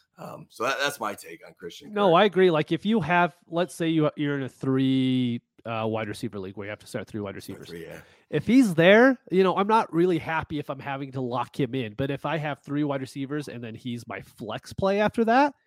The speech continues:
Speaker 2: I can live with that probably most weeks throughout the season. But if I'm having to lock him in as, like, one of my starters every week,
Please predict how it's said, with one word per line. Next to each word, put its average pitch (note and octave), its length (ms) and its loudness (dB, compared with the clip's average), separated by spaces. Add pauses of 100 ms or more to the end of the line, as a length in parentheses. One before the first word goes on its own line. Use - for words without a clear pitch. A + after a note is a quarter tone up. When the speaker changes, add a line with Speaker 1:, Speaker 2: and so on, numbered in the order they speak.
(380)
Speaker 2:
I G3+ 120 4
can B3+ 240 -4
live B3+ 160 0
with A3+ 180 0
that F3+ 280 0
probably E3+ 320 2
most D3+ 420 -2
weeks C#3+ 300 -2
throughout C#3 280 2
the B2+ 80 -6
season. C3 420 -4
But A2+ 120 -6
if B2 100 -8
I'm D3+ 140 -4
having C#3+ 340 -2
to B2+ 60 -2
lock A#2+ 400 -4
him A#2 180 -2
in A#2 160 -6
as, A2 140 -8
like, A2 160 -10
one A#2 180 -4
of A2+ 80 -8
my G2 120 -12
starters A2+ 520 -4
every A2+ 200 -2
week, A2+ 220 -2